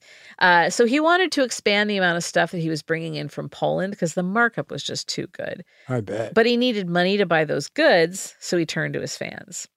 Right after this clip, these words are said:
Speaker 2: Mm-hmm.
Speaker 1: He offered promissory notes intended as investments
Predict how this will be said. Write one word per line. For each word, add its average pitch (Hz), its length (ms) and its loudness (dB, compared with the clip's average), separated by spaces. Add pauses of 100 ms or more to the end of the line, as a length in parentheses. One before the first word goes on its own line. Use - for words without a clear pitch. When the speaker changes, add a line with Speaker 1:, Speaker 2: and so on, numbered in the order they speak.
(140)
Speaker 2:
Mm-hmm. 113 320 -10
Speaker 1:
He 233 120 2
offered 214 460 2
promissory 220 600 0
notes 247 360 0
intended 196 500 -2
as 170 180 2
investments 160 840 -2